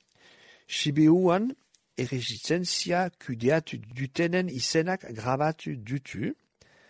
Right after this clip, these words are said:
Iturbide eta Lacoste apesak, Clément de Joregi Berri A S N nausia,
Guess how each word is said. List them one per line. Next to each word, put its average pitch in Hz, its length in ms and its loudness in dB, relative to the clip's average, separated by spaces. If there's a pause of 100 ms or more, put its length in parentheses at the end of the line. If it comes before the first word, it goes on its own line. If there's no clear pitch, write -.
(500)
Iturbide 107 880 -8
eta 98 460 -12
Lacoste 101 500 -10
apesak, 131 560 -6 (760)
Clément 131 360 0
de 117 120 -2
Joregi 110 420 -6
Berri 107 380 -4 (100)
A 107 80 -4
S 110 320 -4
N 110 140 -8
nausia, 156 640 -6